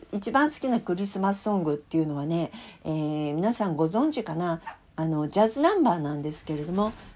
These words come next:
The Christmas Songっていうのがあります。これは、あの、メルトーメっていうジャズシンガーが作っている、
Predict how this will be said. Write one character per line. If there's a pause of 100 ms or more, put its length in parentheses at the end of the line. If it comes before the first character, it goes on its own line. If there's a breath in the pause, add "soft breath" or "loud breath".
The
Christmas
Song
っ
て
い
う
の
が
あ
り
ま
す。 (120)
こ
れ
は、 (200 loud breath)
あ
の、
メ
ル
ト
ー
メ
っ
て
い
う
ジ
ャ
ズ
シ
ン
ガ
ー
が
作
っ
て
い
る、